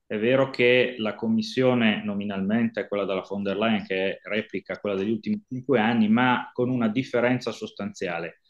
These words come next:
Su ventisette commissari, inclusa la von der Leyen, presidente, ben sedici s-, appartengono al centrodestra. Eh, alcuni dei quali commissari sono espressione di, eh, governi di destra,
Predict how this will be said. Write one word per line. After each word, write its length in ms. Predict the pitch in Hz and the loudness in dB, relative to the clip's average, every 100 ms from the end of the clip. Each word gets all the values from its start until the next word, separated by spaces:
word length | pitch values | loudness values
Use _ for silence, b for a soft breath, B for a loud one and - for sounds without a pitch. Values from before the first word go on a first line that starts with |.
| b b b | b b b
Su 160 | - | -4
ventisette 680 | 117 135 131 123 165 165 143 | -2 0 -2 0 2 2 0
commissari, 680 | 123 120 113 - 117 110 95 | 2 2 0 0 2 4 2
inclusa 400 | 95 110 113 117 | -2 -4 -2 0
la 140 | 107 | 0
von 160 | - 107 | 0 0
der 140 | 101 | 0
Leyen, 400 | 101 110 110 98 | 2 2 2 0
presidente, 1000 | - 85 - 113 107 107 107 110 107 104 _ b b b b _ _ _ _ | -4 -8 -4 0 2 2 2 2 2 0 _ b b b b _ _ _ _
ben 320 | - 147 143 | -2 2 2
sedici 520 | 131 - 131 117 117 113 | 2 2 2 2 -4 -6
s-, 160 | - | -6
appartengono 640 | 107 113 101 113 107 107 98 | -4 -4 0 2 2 2 -2
al 100 | 95 | -4
centrodestra. 1080 | 101 95 - 92 95 85 - - 90 85 - _ _ _ _ b b b b _ | -6 -6 -8 -6 -4 -4 -8 -12 -10 -10 -12 _ _ _ _ b b b b _
Eh, 680 | 101 101 101 98 95 87 - | 0 2 4 4 2 -2 -4
alcuni 480 | 127 127 151 175 127 | 0 0 2 2 4
dei 140 | 110 | 0
quali 440 | 110 127 113 101 98 | 2 2 4 2 0
commissari 680 | 101 107 - 117 95 104 | -4 -4 0 2 2 0
sono 240 | - 120 110 | -2 0 0
espressione 600 | - 127 - 107 127 107 | 0 -4 -2 -2 0 2
di, 380 | 110 127 123 - | 2 2 0 -4
eh, 200 | 98 95 | -4 0
governi 600 | 135 107 117 131 127 _ | 2 4 2 0 -2 _
di 180 | - 85 | -12 0
destra, 580 | 131 123 - - 92 | 2 2 0 -8 -10